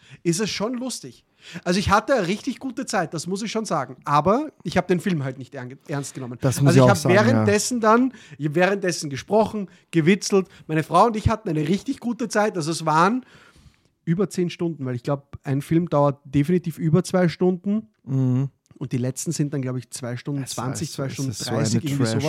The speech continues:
Speaker 2: Trash-Reihe, es ist unglaublich.
Speaker 1: Also ich hab sicher so zehn bis elf Stunden damit verbracht.
Speaker 2: Wenn du dir als Trash-Film guckst, ist
Speaker 1: Absolut,
Speaker 2: es halt ja, es
Speaker 1: dann
Speaker 2: ist,
Speaker 1: ist es
Speaker 2: aber du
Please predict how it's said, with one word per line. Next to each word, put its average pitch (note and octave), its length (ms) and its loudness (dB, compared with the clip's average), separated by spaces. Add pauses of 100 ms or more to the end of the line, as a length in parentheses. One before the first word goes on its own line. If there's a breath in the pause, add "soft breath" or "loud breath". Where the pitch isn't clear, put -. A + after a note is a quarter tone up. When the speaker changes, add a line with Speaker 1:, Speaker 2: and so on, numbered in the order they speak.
(100)
Speaker 2:
Trash-Reihe, A2+ 240 -2
es G#2+ 140 -6
ist A2+ 120 -8
unglaublich. A2 300 -2
Speaker 1:
Also A2+ 100 6
ich G#3+ 80 8
hab G#3+ 80 4
sicher A#3 300 0
so G#3+ 140 -2
zehn A3+ 420 2
bis A#3 120 0
elf G#3+ 220 2
Stunden B3 260 -2
damit A3 220 -2
verbracht. E3+ 560 2
Speaker 2:
Wenn D3 140 6
du F3 80 2
dir G3+ 80 6
als - 140 2
Trash-Film F#3 720 4
guckst, - 300 2
ist D#3 160 2
Speaker 1:
Absolut, G3 360 6
Speaker 2:
es D3+ 60 4
halt C#3 100 2
ja, C#3 60 2
es B2+ 40 2
Speaker 1:
dann G#3+ 140 8
Speaker 2:
ist, C#4+ 140 4
Speaker 1:
ist B3+ 180 2
es - 100 0
Speaker 2:
aber G3+ 80 8
du D3 60 10